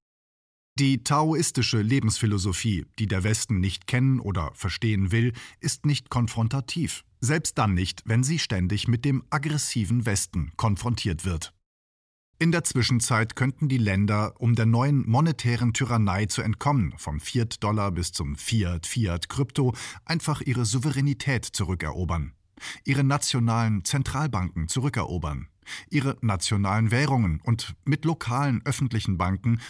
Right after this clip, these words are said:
und mit lokalen Schulden für lokale Märkte produzieren, so weit wie möglich in Richtung auf einen Zustand der Selbstversorgung mit grenzüberschreitendem Handel in lokalen Währungen.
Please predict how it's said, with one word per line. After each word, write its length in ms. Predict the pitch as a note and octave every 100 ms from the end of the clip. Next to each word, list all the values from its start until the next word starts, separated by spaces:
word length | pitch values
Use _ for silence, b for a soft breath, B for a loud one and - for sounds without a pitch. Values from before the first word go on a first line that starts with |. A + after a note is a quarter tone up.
| B
und 200 | B2 A#2
mit 200 | G2 -
lokalen 600 | G2 F2+ - A#2+ B2 G2
Schulden 440 | - G2+ F#2 G#2
für 120 | G2+
lokale 440 | D#3 D#3+ - C#2+ F2
Märkte 460 | G#2 A#2 - F#2+
produzieren, 720 | D#2 A#2 A2 B2 - D3 G2 C#2 B B B
so 240 | F#2+ A2
weit 220 | G#2+ C#3+ E3
wie 80 |
möglich 520 | C#3+ G#2+ F2+ A2 G#2+ -
in 140 | C3+
Richtung 400 | A#2+ C3+ E3 D3
auf 160 | B2 -
einen 240 | A2 F#3
Zustand 680 | - G2+ F#2+ - G#2 A2 -
der 160 | B2
Selbstversorgung 1000 | A#2+ D3+ D#3 - G#2 F2 E2+ F2 E2+ C#2+ B B -
mit 200 | A#2+ -
grenzüberschreitendem 1080 | D3 D#3 A2 G#2+ - D#2 E2+ F#2+ F2+ F#2
Handel 400 | B2+ B2+ A#2+ A#2+ -
in 240 | C#3 D3 -
lokalen 600 | A#2 C3 - G#2+ F#2+ A#2
Währungen. 520 | G#2+ F2 D#2 D2 B1